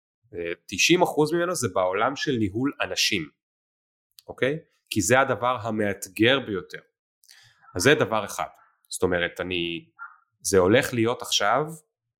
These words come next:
אה, הא-, האבולוציה תיקח הרבה מאוד זמן, אוקיי? זה לא יקרה מחר, וזה בטח לא יקרה אחרי שיקראו את הספר שלי, וגם שעכשיו אני לא מגלומן, אני לא חושב שישר העולם משתנה. אבל אתם יודעים,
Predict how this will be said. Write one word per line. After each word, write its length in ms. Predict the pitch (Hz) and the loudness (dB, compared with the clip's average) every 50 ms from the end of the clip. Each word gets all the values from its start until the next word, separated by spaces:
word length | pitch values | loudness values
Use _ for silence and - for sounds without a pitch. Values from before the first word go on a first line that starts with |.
| _ _ _ _ _ _ _ _ - | _ _ _ _ _ _ _ _ -2
אה, 60 | 82 78 76 76 73 73 73 73 76 76 76 78 - 95 | -2 -2 -2 -4 -6 -8 -12 -14 -12 -12 -12 -6 -2 0
הא-, 180 | 90 - - 113 | 0 2 2 2
האבולוציה 460 | 110 110 104 107 113 139 160 165 190 | 0 0 0 2 2 2 2 2 0
תיקח 280 | - - - 123 117 - | -2 -2 -6 -6 -4 -4
הרבה 200 | 107 95 98 104 | -4 -2 -2 -2
מאוד 240 | 101 92 90 82 - | -2 -4 -4 -6 -6
זמן, 180 | - 82 78 - - _ _ _ _ _ _ _ _ _ _ _ _ | -6 -6 -8 -8 -12 _ _ _ _ _ _ _ _ _ _ _ _
אוקיי? 260 | 104 - - 123 127 127 - _ | -14 -6 -6 -6 -6 -6 -10 _
זה 100 | - - | 0 2
לא 100 | 104 - | 2 2
יקרה 180 | - - 113 | 2 2 -2
מחר, 380 | 95 90 - - 131 127 127 123 101 | -2 -2 0 2 2 2 0 -2 -4
וזה 120 | 90 82 80 | -8 -4 -2
בטח 220 | 113 117 - - | -2 -2 -2 -2
לא 80 | 123 113 | -2 -2
יקרה 160 | 104 - 110 | 0 0 -2
אחרי 140 | 101 - 107 | -4 -4 -6
שיקראו 260 | - 113 - - 104 | -8 -8 -8 -8 -10
את 40 | 98 | -8
הספר 320 | 98 - - 101 95 110 | -6 -4 -4 -4 -4 -6
שלי, 200 | 98 - 101 95 | -8 -6 -8 -8
וגם 200 | 87 85 82 80 | -6 -6 -8 -8
שעכשיו 380 | - - 90 85 - - 90 82 | -6 -6 -4 -4 -4 -8 -8 -8
אני 100 | 82 82 | -8 -4
לא 100 | 87 101 | -2 -2
מגלומן, 460 | 107 95 92 87 85 85 90 90 87 82 | -2 -2 -2 -6 -6 -6 -6 -6 -6 -6
אני 100 | 80 82 | -10 -16
לא 40 | |
חושב 240 | 85 - - - - | -16 -12 -12 -12 -10
שישר 460 | - - 87 82 82 - - 90 87 85 85 87 87 - _ | -8 -8 -8 -8 -8 -2 -2 0 0 0 -4 -10 -16 -18 _
העולם 300 | - 98 90 90 98 101 | -2 0 2 2 2 2
משתנה. 300 | 104 - - - 92 87 80 - _ _ _ _ - _ _ - | 2 0 -2 -2 -4 -8 -10 -12 _ _ _ _ -20 _ _ -2
אבל 180 | 101 117 123 | 2 2 2
אתם 200 | 135 170 - 156 | 4 4 2 2
יודעים, 260 | 160 151 165 135 101 | 4 4 2 2 2